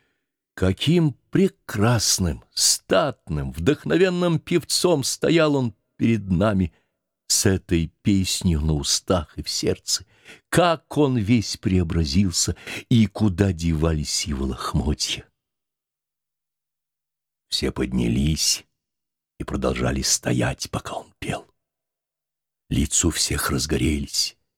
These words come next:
глаза сверкали, по щекам лились слёзы. Невольно все начали раскачиваться в такт песни.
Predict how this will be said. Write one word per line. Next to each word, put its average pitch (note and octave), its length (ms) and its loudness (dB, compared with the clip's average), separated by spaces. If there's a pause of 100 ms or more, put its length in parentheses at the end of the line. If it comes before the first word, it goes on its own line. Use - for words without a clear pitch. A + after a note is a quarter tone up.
(320)
глаза D#2 320 0
сверкали, D#2+ 760 -2 (240)
по F2 80 2
щекам F#2+ 600 0
лились F2+ 460 2
слёзы. D#2+ 880 0 (1500)
Невольно C3+ 600 4
все - 280 0
начали B2 420 2
раскачиваться A2+ 1500 -2
в - 60 -4 (180)
такт - 440 -2
песни. G2+ 600 2